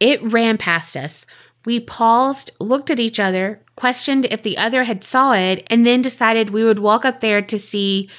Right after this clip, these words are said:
what it was or where it went. When we got to where it ran to, there was a frickin' tall-ass brick wall and a small body of water, like a tiny pond. Nowhere for this damn, quote-unquote, horse to go.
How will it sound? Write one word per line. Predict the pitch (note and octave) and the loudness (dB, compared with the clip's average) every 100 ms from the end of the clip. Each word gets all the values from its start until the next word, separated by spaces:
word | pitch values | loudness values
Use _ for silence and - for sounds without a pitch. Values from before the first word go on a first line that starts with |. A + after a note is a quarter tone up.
| - _ | -20 _
what | G3+ A#3+ | -2 2
it | C#4+ A3+ | 2 2
was | A#3 A3+ A3 A3 - | 2 4 2 -2 -2
or | F#3 F#3+ F#3 | 2 2 2
where | F#3 G3 D3+ | 2 4 4
it | C#3+ | 0
went. | D#3 C3 D#3 D#3+ _ _ _ _ _ _ - | -6 -8 -12 -18 _ _ _ _ _ _ -2
When | A#3 B3 | 2 4
we | B3 | 2
got | A#3+ A#3+ | 2 0
to | - | 0
where | D4 C4+ | 0 2
it | G#3+ G#3+ | 0 0
ran | A3 A3 | 2 0
to, | A3+ G3 F3 - - | 0 -2 -2 -2 -4
there | A#3+ | 2
was | B3 A#3+ | 2 4
a | A3 | 0
frickin' | - - B3 B3 G#3+ - - | -2 -2 0 2 0 -2 -12
tall-ass | - - B3 D4 D4 A#3 A#3 - | -8 2 4 4 2 -2 -4 -6
brick | - A#3 A#3+ | -4 -4 -2
wall | G3+ F3+ F3+ F#3 - | 0 2 4 2 0
and | G3 | -2
a | |
small | F#3+ A3+ G#3+ A#3+ | -2 -2 2 2
body | A3+ G#3 G#3 | 4 2 2
of | F#3+ | -2
water, | E3 E3+ C#3 C#3+ - - - _ | -2 -4 -4 -10 -16 -20 -20 _
like | A3 A3+ A3 - | 2 2 0 -8
a | |
tiny | - A#3+ A#3+ | -4 -4 -4
pond. | F#3+ - A3 D3+ C3+ D3 _ - _ _ | -6 -2 -2 -2 -4 -10 _ -20 _ _
Nowhere | A3 B3+ D4 C#4+ | 2 4 4 2
for | C4 | 2
this | A#3 A#3 - | 0 -2 -2
damn, | G#3 G#3 G3+ F3+ F3+ - _ _ _ | 0 2 2 2 -2 -10 _ _ _
quote-unquote, | - A#3 F#3+ - G3 C#3 | -2 0 0 0 -2 -2
horse | - - D#4+ E4 F#3 F#3+ - - - | -10 -2 4 4 4 0 -8 -10 -6
to | G#3+ | -2
go. | G#3 A3+ C3+ D#3 | 2 2 0 -8